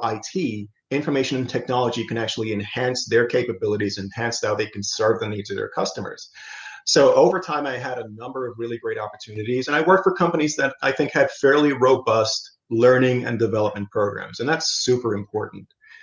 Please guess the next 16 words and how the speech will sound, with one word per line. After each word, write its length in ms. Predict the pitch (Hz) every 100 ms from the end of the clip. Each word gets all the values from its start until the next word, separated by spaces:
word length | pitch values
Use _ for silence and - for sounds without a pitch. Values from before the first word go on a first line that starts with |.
| - _ -
because 360 | 127 131 120
kind 200 | - 156
of 80 | 165
going 200 | 156 139
back 220 | 131 123
to 100 | -
my, 280 | 113 113 107 107 110
what 140 | 127
am 60 | 117
I 100 | 110
dialed 360 | 120 107 101
in 80 | 190
about? 360 | - 92 85 95 _ - _ -
I 80 | 110
think 320 | 147 143 - -
the, 200 | 156